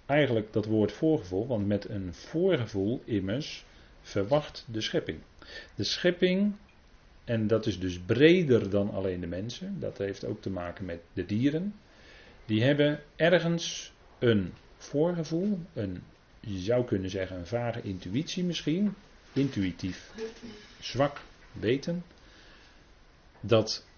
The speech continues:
als er sprake is van lijden, dat dat lijden er niet zal blijven, maar er moet iets anders komen, dat kan niet anders. Mensen kunnen dat misschien voor zichzelf wat beter onder woorden brengen, maar ook de schepping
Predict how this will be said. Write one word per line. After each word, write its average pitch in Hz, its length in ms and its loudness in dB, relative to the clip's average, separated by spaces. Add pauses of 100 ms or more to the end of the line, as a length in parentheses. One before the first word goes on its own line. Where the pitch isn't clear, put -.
als 120 260 2
er 95 120 0
sprake 135 440 -2
is 110 180 -2
van 92 180 -6
lijden, 131 500 0 (200)
dat 110 200 0
dat 98 140 -2
lijden 107 480 2
er 98 100 -4
niet 113 200 -2
zal 95 180 -2
blijven, 95 360 -4
maar 95 140 -4 (500)
er 92 140 -4
moet 123 160 0
iets 127 200 -4
anders 92 260 -8
komen, 80 260 -6
dat 82 100 -12
kan 120 140 -4
niet 98 120 -2
anders. - 400 -14 (680)
Mensen 123 360 4
kunnen 90 220 0
dat 87 200 -2
misschien 95 400 -6
voor 101 240 -2
zichzelf 101 360 -2
wat 87 160 -6
beter 92 280 -2
onder 82 160 -8
woorden 135 260 -4
brengen, 127 320 -8 (720)
maar 101 120 -4
ook 95 180 -4
de 90 60 -8
schepping 131 520 -4